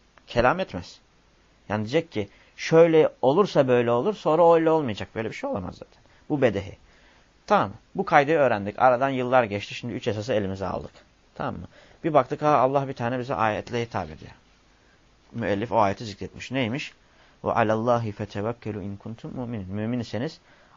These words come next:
Allah'a tevekkül edin. Tamam mı? Şimdi mümin iseniz Allah'a tevekkül edin. Bakıyoruz ki biz geçen sene bir tane kaydı ezberlemiştik. "El muhallaku ale şey yu'demu inde ademi." Tamam, bir şey bir şeye bağlıysa,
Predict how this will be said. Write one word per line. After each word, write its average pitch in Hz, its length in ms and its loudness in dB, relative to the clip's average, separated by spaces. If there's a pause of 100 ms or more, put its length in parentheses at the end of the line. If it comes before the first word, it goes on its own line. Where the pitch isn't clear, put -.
Allah'a 110 480 4 (640)
tevekkül 92 420 -2
edin. 85 180 -12 (300)
Tamam 156 200 -6
mı? 107 80 -10 (960)
Şimdi - 180 -18
mümin 147 320 -8
iseniz 156 360 -6
Allah'a 131 320 0
tevekkül 107 420 -6
edin. 90 200 -10 (380)
Bakıyoruz 147 480 -4
ki 123 200 -10 (120)
biz 110 160 -14 (440)
geçen 113 280 -6
sene 120 260 -10
bir - 60 -16
tane 127 200 -8
kaydı 113 300 -6
ezberlemiştik. - 800 -12 (680)
"El 110 80 -2
muhallaku 110 600 -4
ale 98 180 -6
şey 131 260 -10
yu'demu 101 520 -10
inde 113 200 -8
ademi." 95 340 -8 (800)
Tamam, - 220 -14
bir 127 160 -6
şey 117 240 -8
bir 123 80 -6
şeye 107 260 -8
bağlıysa, 107 520 -4